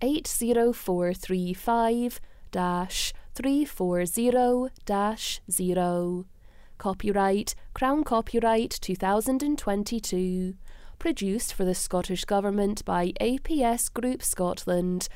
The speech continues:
twenty-one Tennant Street, Edinburgh, E H six five N A. W W W dot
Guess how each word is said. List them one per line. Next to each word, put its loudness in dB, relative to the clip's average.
twenty-one 2
Tennant 0
Street, -2
Edinburgh, 0
E -2
H -2
six 0
five 2
N 2
A. 0
W 0
W -2
W -2
dot 2